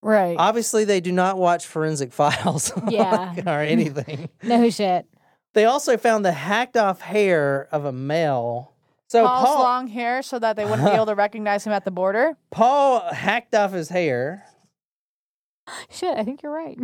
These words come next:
Speaker 3: <laughs>
Speaker 2: Yeah, that's exactly why. You should see him now. No, they were actually pulled over.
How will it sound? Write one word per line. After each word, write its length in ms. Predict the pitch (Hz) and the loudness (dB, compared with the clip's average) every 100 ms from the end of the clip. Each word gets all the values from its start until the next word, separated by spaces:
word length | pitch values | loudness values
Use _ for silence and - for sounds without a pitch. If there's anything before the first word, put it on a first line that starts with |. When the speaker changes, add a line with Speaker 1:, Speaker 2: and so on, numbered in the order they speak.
| - | -10
Speaker 3:
<laughs> 100 | 180 | 0
Speaker 2:
Yeah, 220 | 202 185 | 2 4
that's 180 | 175 180 | 2 0
exactly 420 | 160 170 180 170 | 0 2 2 0
why. 380 | 139 131 131 135 _ - - _ _ _ _ _ _ - | 0 2 0 -2 _ -12 -12 _ _ _ _ _ _ -14
You 120 | 175 | -8
should 140 | 175 | -6
see 180 | - 185 | 0 2
him 160 | 175 156 | 2 2
now. 420 | 156 160 147 127 _ _ _ _ _ _ | 0 2 -2 -6 _ _ _ _ _ _
No, 160 | 226 311 | 2 4
they 120 | 359 | 2
were 100 | 359 | 2
actually 380 | 311 359 - 392 | 2 0 0 -2
pulled 340 | - 294 302 | -2 -2 0
over. 580 | 240 262 196 151 127 131 | 2 0 0 0 0 -4